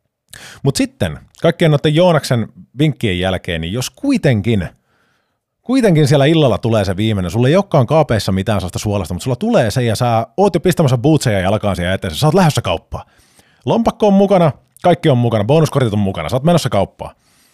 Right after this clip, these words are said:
Pikku kassikin on mukana siellä, mihin saa sen nätisti ja säästetään luonto. Sä menet sinne kauppaan, niin siellä sulla on vielä viimeinen tilaisuus pelastaa itsesi. Tai vähän, vähän ainakin, äh, vaimentaa sitä iskua, mikä se tulee. Ota popcorneja.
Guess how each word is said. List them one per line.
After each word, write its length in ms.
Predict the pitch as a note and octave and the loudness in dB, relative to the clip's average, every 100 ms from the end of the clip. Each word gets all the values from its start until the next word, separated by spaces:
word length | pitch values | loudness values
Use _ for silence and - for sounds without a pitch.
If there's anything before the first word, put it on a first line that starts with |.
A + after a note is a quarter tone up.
| _ _ _ _ _ _ - | _ _ _ _ _ _ -8
Pikku 380 | - C3 - _ _ - | -2 -2 -4 _ _ -4
kassikin 340 | A#2+ - F2+ | -2 -2 -4
on 60 | D#2+ | -8
mukana 280 | E2 D#2 | -8 -6
siellä, 180 | D2 D2+ | -4 -6
mihin 160 | D#2 - | -6 -4
saa 120 | D#2+ | -4
sen 120 | D#2 | -4
nätisti 360 | D#2 - - D2 | -12 -12 -14 -14
ja 100 | - | -6
säästetään 380 | F#2 F#2+ E2 D#2+ | -4 -2 -2 -4
luonto. 260 | D#2 D#2 - - - | -6 -8 -16 -20 -12
Sä 140 | - F3 | -2 0
menet 160 | F3+ | 2
sinne 140 | F#3+ E3+ | 2 0
kauppaan, 560 | - A3 - G3+ F3+ - _ _ _ _ - | 2 0 2 2 2 -2 _ _ _ _ -2
niin 220 | C3+ C3 - - | 0 0 -4 -4
siellä 300 | B3+ C4+ D3 | 2 2 4
sulla 140 | D3+ | 2
on 60 | C#3 | 2
vielä 220 | G#3+ D3 | 2 4
viimeinen 340 | F3+ C#3+ F2+ | 4 4 2
tilaisuus 380 | G2 F#2+ D#2 D2+ | -2 -2 -4 -4
pelastaa 380 | G#2+ F2+ - C#2+ | -2 -2 -4 -12
itsesi. 320 | D#2 - - _ _ | -12 -16 -20 _ _
Tai 220 | B2+ C#3 - | 0 0 2
vähän, 300 | F#3 G#3+ E3+ C3+ F#3 - | 2 2 0 -6 -18 -2
vähän 240 | G#3 F#3+ D#3+ | 2 4 4
ainakin, 340 | D#3+ D3+ C#3+ | 2 2 0
äh, 800 | C3+ - _ _ _ - - - - - - _ - D#3 | 0 -6 _ _ _ -18 -18 -20 -20 -20 -20 _ -12 0
vaimentaa 320 | F3 D#3+ B2+ | 2 4 2
sitä 120 | - | 0
iskua, 300 | A#2+ - G2 | 0 0 -2
mikä 140 | D2+ C#2+ | -6 -10
se 100 | D#2 | -12
tulee. 240 | D#2 - - _ _ _ _ _ _ _ | -16 -18 -20 _ _ _ _ _ _ _
Ota 160 | - G2 - | -8 -8 -4
popcorneja. 640 | F3+ - G2 - - - | -4 -4 -12 -14 -16 -20